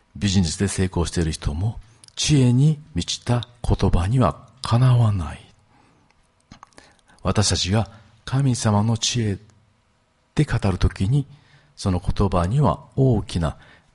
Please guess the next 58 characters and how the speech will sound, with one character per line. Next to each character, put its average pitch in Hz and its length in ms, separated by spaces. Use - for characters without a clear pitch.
影 127 300
響 120 300
力 107 260
が 139 180
あ 92 100
り 92 100
ま 98 140
す - 100
と - 80
い 98 40
う - 20
こ - 60
と - 60
で - 40
す - 60
ね。 - 60
私 127 340
の 160 140
説 - 220
得 - 240
で 95 80
は 78 80
な 73 80
く - 80
て、 - 100
神 165 360
の 143 200
言 - 240
葉 127 220
に 151 200
力 78 440
が 104 260
あ - 140
る 92 80
か 127 140
ら、 110 180
行 - 160
け - 160
と - 80
い 101 140
う、 85 60
そ - 220
う - 20
い 87 80
う 87 60
気 - 120
持 80 140
ち - 160
に 73 80
な 73 80
り 69 80
ま 67 80
し - 80
た。 - 100
そ - 120
の 180 60
時 165 220
に、 180 220